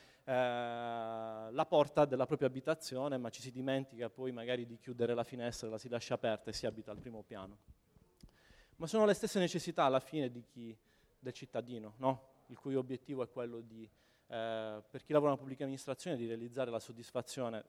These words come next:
eh, ultima del cittadino. Anche per il cittadino una esperienza migliorata verso la tecnologia e verso la pubblica amministrazione.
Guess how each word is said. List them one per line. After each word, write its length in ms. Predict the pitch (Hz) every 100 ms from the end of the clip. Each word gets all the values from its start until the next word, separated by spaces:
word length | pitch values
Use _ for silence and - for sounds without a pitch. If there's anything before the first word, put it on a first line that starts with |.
| _
eh, 40 | 110 107
ultima 460 | 165 127 - 120 113
del 140 | 117
cittadino. 640 | - 117 120 107 104 104 110 _ - _ _ _
Anche 220 | 247 214
per 120 | 185 165
il 80 |
cittadino 480 | - - 175 240 175
una 280 | 131 127 123 143
esperienza 540 | - 165 170 165 147
migliorata 760 | 151 143 156 208 120 - 107 123
verso 260 | 139 147 147
la 60 |
tecnologia 600 | 131 139 139 139 151 240
e 40 | 202
verso 320 | 131 - 143
la 80 | 131
pubblica 320 | 147 131 139
amministrazione. 840 | 131 127 - 139 - - 143 101